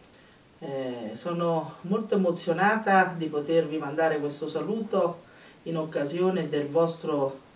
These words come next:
congresso eucaristico intitolato "L'Eucaristia, la mia autostrada per il cielo". Sarei voluta venire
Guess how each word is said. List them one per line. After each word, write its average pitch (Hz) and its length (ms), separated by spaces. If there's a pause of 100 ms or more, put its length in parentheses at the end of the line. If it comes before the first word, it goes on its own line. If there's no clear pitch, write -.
(440)
congresso 165 600
eucaristico 151 920 (640)
intitolato 165 760
"L'Eucaristia, 147 680
la 160 80
mia 151 140
autostrada 156 560
per 143 140
il 139 160
cielo". - 460 (640)
Sarei 170 320
voluta 180 380
venire 170 760